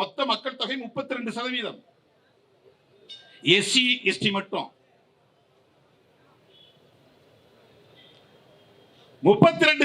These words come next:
சதவீதம் உள்ள ஒரு சமூகம் தனித்து ஒரு அரசியல் சக்தியாக எழுச்சி பெற்றால் அவர்கள்தான் நிரந்தர முதலமைச்சராக இருக்க முடியும். ஏன்னா முப்பது, முப்பத்தி மூணு சதவீதம் இருந்தாலே ஆட்சிக்கு வந்துட முடியும். ஆனா அது நூறு விழுக்காடு கன்சாலிடேட்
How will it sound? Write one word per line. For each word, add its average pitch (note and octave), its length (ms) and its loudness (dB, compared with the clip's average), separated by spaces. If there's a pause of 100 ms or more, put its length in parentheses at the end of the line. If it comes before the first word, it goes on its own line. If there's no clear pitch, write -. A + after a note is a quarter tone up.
சதவீதம் D4 480 2
உள்ள C4+ 120 2 (100)
ஒரு A#3 160 2
சமூகம் G#3 400 0 (680)
தனித்து E4+ 440 0
ஒரு D4 140 2
அரசியல் D4 400 -2
சக்தியாக C4 380 0 (100)
எழுச்சி B3+ 300 -6
பெற்றால் G#3+ 420 0 (680)
அவர்கள்தான் G#3 480 2
நிரந்தர G#3+ 400 2
முதலமைச்சராக F#3 600 2
இருக்க E3 240 0
முடியும். C#3+ 300 -2 (960)
ஏன்னா G3 140 -8 (100)
முப்பது, G3 340 -8
முப்பத்தி G3+ 360 -12
மூணு F3+ 200 -10
சதவீதம் G3+ 320 -6
இருந்தாலே F3+ 340 -2
ஆட்சிக்கு F3+ 280 -6
வந்துட C3 180 -10
முடியும். G2 240 -20 (1600)
ஆனா G3+ 200 6
அது E3+ 160 0
நூறு G3 220 4
விழுக்காடு G3+ 420 0
கன்சாலிடேட் E3 580 -4